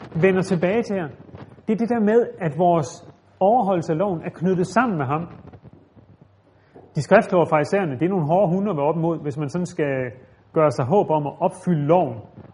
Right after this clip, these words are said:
og leve, øh, retfærdigt i forhold til loven. Og Jesus han siger,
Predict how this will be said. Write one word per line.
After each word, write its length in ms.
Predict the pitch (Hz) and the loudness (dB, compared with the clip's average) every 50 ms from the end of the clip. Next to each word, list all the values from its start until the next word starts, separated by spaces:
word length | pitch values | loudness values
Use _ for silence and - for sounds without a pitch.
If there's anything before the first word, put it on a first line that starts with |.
| - - | -4 -2
og 80 | 151 147 | 0 0
leve, 400 | 143 151 156 170 190 202 180 151 - - - - - _ - _ _ - | 2 2 4 4 4 2 2 -2 -6 -16 -20 -20 -20 _ -20 _ _ -6
øh, 180 | 139 131 131 123 117 135 | -4 -4 -4 -2 -2 -4
retfærdigt 480 | 123 - - 185 190 165 127 117 120 | -6 -4 -4 -2 -2 -2 -4 -6 -8
i 40 | 123 | -6
forhold 260 | - 156 156 151 131 | -6 -4 -6 -4 -6
til 100 | - 143 | -8 -8
loven. 220 | 135 143 139 120 110 - _ _ _ _ _ _ - - - _ _ _ - - _ _ _ _ _ - - - - | -8 -8 -8 -10 -14 -18 _ _ _ _ _ _ -20 -20 -20 _ _ _ -20 -20 _ _ _ _ _ -20 -20 -12 -6
Og 80 | 147 147 | -4 -2
Jesus 140 | 170 165 170 | -2 -2 -2
han 120 | 160 160 | -6 -6
siger, 260 | 160 - 175 175 175 | -4 -4 -4 -4 -4